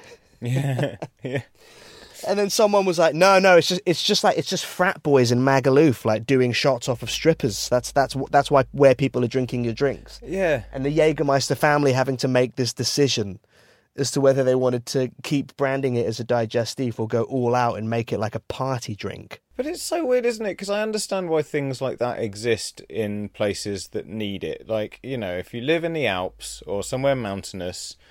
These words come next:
Speaker 1: and in the springtime you collect the native herbs and grasses and you distill them to make this weird drink that no one understands, that's fine until civilization happens properly and you realise there are other things to drink. Like,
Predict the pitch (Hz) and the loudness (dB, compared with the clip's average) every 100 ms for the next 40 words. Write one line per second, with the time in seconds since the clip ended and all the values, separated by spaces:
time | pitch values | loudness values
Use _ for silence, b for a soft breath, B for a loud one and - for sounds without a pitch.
0 | b b - 98 101 127 143 - 104 101 | b b -10 -4 -2 -2 -4 -4 -4 -4
1 | - 98 98 90 - 101 123 - 98 104 | -6 -8 -6 -10 -8 -4 -4 -6 -10 -6
2 | 110 127 - 113 - - 120 120 107 107 | -4 -4 -4 -8 -8 -2 2 2 -2 -8
3 | 113 107 98 87 80 87 80 - - 87 | -10 -8 -4 -4 -6 -8 -10 -12 -12 -12
4 | - - - 120 110 107 - 104 85 92 | -12 -10 -6 -4 -4 -8 -8 -10 -8 -12
5 | 92 120 147 127 107 87 - 98 98 113 | -8 -2 -2 -2 -4 -6 -6 -10 -4 -4
6 | 117 107 104 - 90 82 - B B _ | -4 -8 -8 -6 -6 -6 -12 B B _
7 | 175 - - - 165 139 107 107 101 110 | -4 -4 -6 0 0 0 -2 -6 -8 -8
8 | 101 113 110 107 101 107 107 101 87 90 | -8 -8 -4 -4 -2 -4 -4 -10 -12 -12
9 | - 92 _ 101 - 82 67 67 b b | -12 -16 _ -8 -6 -8 -8 -10 b b
10 | _ 101 95 95 101 101 101 92 101 98 | _ -8 -6 -6 -4 -2 -2 -2 -4 -4
11 | 101 104 101 - 92 87 - 95 120 82 | -4 -4 -6 -8 -10 -12 -16 -6 -6 -6
12 | 71 - b b - 147 | -12 -20 b b -4 -4